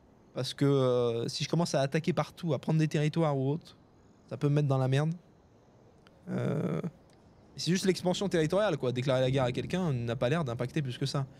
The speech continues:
Et les Takeda, ils sont comment, là ? Ils ont des alliés, ils ont des. Ah, ils ont un accord commercial avec les Saito, mais c'est tout. C'est vrai que ça a l'air ouf,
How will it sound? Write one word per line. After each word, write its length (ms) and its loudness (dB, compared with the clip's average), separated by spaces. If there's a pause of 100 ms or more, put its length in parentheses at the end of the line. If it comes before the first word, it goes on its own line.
(300)
Et 80 -2
les 120 2
Takeda, 440 2
ils 60 2
sont 160 -4
comment, 320 0
là ? 160 -4 (300)
Ils 100 -10
ont 60 -2
des 220 2
alliés, 520 0
ils 160 0
ont 60 2
des. 280 2 (1300)
Ah, 100 -4
ils 120 -4
ont 40 -2
un 80 0
accord 200 0
commercial 300 0
avec 140 0
les 80 -2
Saito, 360 0
mais 80 0
c'est 100 -4
tout. 180 -6 (1800)
C'est 80 -4
vrai 80 2
que 60 -6
ça 100 4
a 40 4
l'air 180 4
ouf, 380 -2